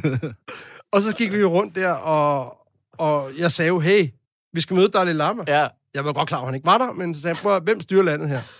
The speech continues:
Speaker 2: Ham skal vi snakke med." Den
Speaker 1: Hello. Hello, René von Magua.
Speaker 3: <laughs> Ja,
Speaker 1: Mister Dalai
Speaker 3: præcis.
Speaker 1: Lama.
Speaker 2: Ja. Jeg skal snakke med munken og finde ud af, om han kan fortælle mig,
Speaker 3: Ja.
Speaker 2: hvad jeg skal gøre ved mit liv nu, fordi jeg føler mig... Jeg skal finde mig selv.
Speaker 3: Ja.
Speaker 1: Okay.
Speaker 2: Og så siger han, "Jamen, det kan ikke lade sig gøre." "Jo, jo,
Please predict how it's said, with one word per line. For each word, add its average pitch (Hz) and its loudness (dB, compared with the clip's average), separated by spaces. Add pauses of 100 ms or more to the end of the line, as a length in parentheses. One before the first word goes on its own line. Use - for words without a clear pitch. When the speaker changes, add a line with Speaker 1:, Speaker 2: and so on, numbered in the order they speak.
Speaker 2:
Ham 190 4
skal 185 -8
vi 156 -6
snakke 139 -4
med." 135 -12 (380)
Den 165 6
Speaker 1:
Hello. 175 8 (280)
Hello, 196 6
René 185 2
von 190 -2
Magua. 143 -2 (160)
Speaker 3:
<laughs> - -6
Ja, 165 6
Speaker 1:
Mister 165 2
Dalai 156 4
Speaker 3:
præcis. 143 6
Speaker 1:
Lama. 139 4 (220)
Speaker 2:
Ja. 147 -2 (400)
Jeg 185 4
skal 202 -4
snakke 208 4
med 208 4
munken 196 2
og 156 -4
finde 185 0
ud 185 2
af, 175 -2
om 170 0
han 170 4
kan 180 0
fortælle 160 0
mig, 147 -4
Speaker 3:
Ja. 123 2 (120)
Speaker 2:
hvad 165 2
jeg 160 2
skal 151 -8
gøre 156 2
ved 165 2
mit 143 0
liv 170 2
nu, 147 2
fordi 143 -8
jeg 143 -2
føler 156 -2
mig... 135 -2 (340)
Jeg 147 -4
skal 185 -4
finde 208 4
mig 208 2
selv. 110 -6 (180)
Speaker 3:
Ja. 110 -6 (100)
Speaker 1:
Okay. 131 0 (1200)
Speaker 2:
Og 180 -2
så 196 -6
siger 175 0
han, 139 -2
"Jamen, 131 -4
det 160 -2
kan 160 -2
ikke 151 -2
lade 139 -2
sig 120 -10
gøre." 113 -8 (240)
"Jo, 160 0
jo, 107 -8